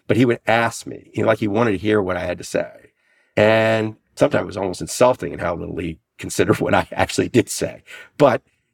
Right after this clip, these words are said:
I think he just liked, to put it this way, he didn't mind having me around. So in his particular case, I mean, this was all, you asked Billy Beane, like, "Why do you let me into the Oakland clubhouse? Why do you let me sit in his office while he's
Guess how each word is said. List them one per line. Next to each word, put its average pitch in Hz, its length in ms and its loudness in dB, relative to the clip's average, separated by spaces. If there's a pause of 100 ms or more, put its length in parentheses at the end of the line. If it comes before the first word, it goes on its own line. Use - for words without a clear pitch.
(260)
I 110 80 4
think 160 200 0
he 151 120 -4
just 113 420 0
liked, 101 300 -4 (140)
to 120 60 -6
put 143 260 2
it 113 100 -10
this 98 180 -4
way, - 120 -18
he 110 140 -4
didn't 151 200 2
mind 98 500 0
having 87 340 -4
me 82 140 -6
around. 64 460 -10 (720)
So 135 300 4 (300)
in 123 140 2
his 165 240 0
particular - 560 -2
case, - 400 0 (320)
I 120 60 0
mean, 120 100 4
this 175 140 2
was 147 120 2
all, 117 160 2
you 147 160 0
asked 147 200 0
Billy 117 200 0
Beane, 98 380 -6
like, 104 160 -2
"Why 170 140 4
do 226 60 2
you - 40 -2
let 214 140 0
me 175 100 0
into 156 160 0
the 139 80 4
Oakland 123 300 0
clubhouse? - 420 -4 (240)
Why 123 140 4
do 165 60 2
you 165 40 2
let 156 100 0
me 139 60 0
sit 139 260 -2
in 131 60 -8
his 117 120 0
office 101 420 -2
while 92 140 0
he's 92 280 -10